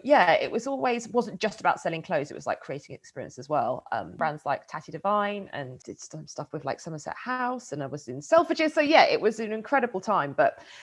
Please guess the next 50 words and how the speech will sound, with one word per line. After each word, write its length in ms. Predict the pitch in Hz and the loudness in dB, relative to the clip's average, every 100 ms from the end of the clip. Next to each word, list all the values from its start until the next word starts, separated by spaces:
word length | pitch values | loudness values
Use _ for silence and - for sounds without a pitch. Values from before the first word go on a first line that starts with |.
| _ | _
about 480 | - - 262 247 - | -2 6 8 8 4
six, 340 | - - - | -6 -6 -8
seven 280 | 208 277 220 | -4 -2 0
years 220 | 220 208 | 0 -2
into 220 | 190 - - | -2 -12 2
that, 260 | 202 180 | 6 8
I 80 | - | 6
just 240 | 185 220 - | 0 -6 -2
fell 160 | 359 | 0
out 140 | 294 - | 2 0
of 160 | 156 | 2
love 360 | 220 370 208 - | 6 8 6 2
with 200 | 160 156 | -4 -4
vintage, 440 | 247 294 294 185 160 | -6 -6 -4 -6 -2
really. 520 | 135 107 104 165 - | -2 0 0 0 0
And 120 | 170 | -2
I 60 | 180 | -2
just, 340 | 170 202 - | -4 -10 -10
you 60 | 165 | -4
know, 160 | 135 - | 0 2
I, 260 | 180 180 - - | 4 2 -2 0
I 300 | 170 170 170 | 2 2 0
was 120 | 202 | 0
in 60 | |
a 80 | 196 | -2
different 260 | 190 190 175 | -2 -8 -4
place 240 | 165 170 | -4 -4
in 60 | 151 | -4
my 140 | 160 | -4
life. 320 | 175 262 277 - | 0 2 0 0
I'd 180 | 156 156 | -2 -2
met 160 | - - | -12 -6
my 260 | 156 147 - - - - | -4 -4 -10 -20 -20 -8
now 160 | 180 160 | -2 0
husband, 680 | 247 247 - 269 269 277 208 | 0 -2 0 0 2 -2 0
and 100 | 165 | 0
I 140 | 156 | 0
just, 320 | 160 185 - | -4 -8 -8
you 80 | 190 | -4
know, 80 | 156 | -2
I 120 | 139 | -2
used 180 | - - | -6 -10
to 60 | - | -10
do 100 | 156 | 0
so 200 | 254 233 | 2 4
many 140 | 220 | 2
events, 460 | 208 190 180 - - | 4 4 4 -2 -10
and 80 | |
it 40 | 147 | -8
was 140 | 160 | -10